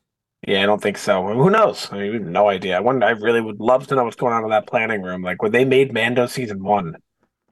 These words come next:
what was the idea, original plan? We'll never know, but we could take our stab at it. But, like,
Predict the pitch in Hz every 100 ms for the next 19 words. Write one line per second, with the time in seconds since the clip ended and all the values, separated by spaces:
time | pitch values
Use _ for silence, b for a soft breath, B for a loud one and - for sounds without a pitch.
0 | - 107 123 - 104 123 110 110 101 98
1 | 110 127 120 120 113 104 110 123 202 214
2 | 175 127 143 180 107 131 123 123 135 143
3 | 110 104 127 131 120 - 98 104 107 101
4 | 101 -